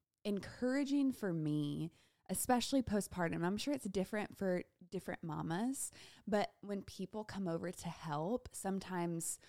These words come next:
when baby cries, they wanna take baby and be like, "Oh, like, let me give you a break. I'll take crying baby."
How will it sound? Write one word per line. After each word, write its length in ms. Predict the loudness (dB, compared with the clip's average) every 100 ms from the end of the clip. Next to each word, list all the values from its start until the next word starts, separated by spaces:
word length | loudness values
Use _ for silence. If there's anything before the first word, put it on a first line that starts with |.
| -20 _ _
when 200 | 0 2
baby 280 | 4 4 2
cries, 520 | -4 0 2 2 0 -4
they 300 | 4 6 6
wanna 260 | 4 2 0
take 320 | -2 -6 0
baby 320 | 0 2 2
and 80 | 2
be 120 | 2
like, 180 | 0 0 2
"Oh, 180 | 4
like, 240 | 6 2 2
let 140 | -2
me 100 | 2
give 180 | 2 4
you 80 | 2
a 20 |
break. 260 | 4 2 4
I'll 180 | 6 6
take 320 | 4 -2 -2
crying 420 | -2 0 2 0 2
baby." 580 | 2 2 2 2 0